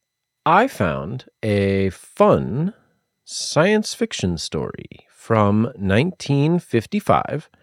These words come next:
that's out of copyright, and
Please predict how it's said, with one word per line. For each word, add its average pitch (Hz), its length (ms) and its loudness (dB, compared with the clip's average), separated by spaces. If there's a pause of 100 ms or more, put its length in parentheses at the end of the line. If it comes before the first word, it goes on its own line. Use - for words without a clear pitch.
(600)
that's 127 640 0
out 90 200 -4
of 143 120 -6
copyright, 98 880 0 (840)
and 104 520 -4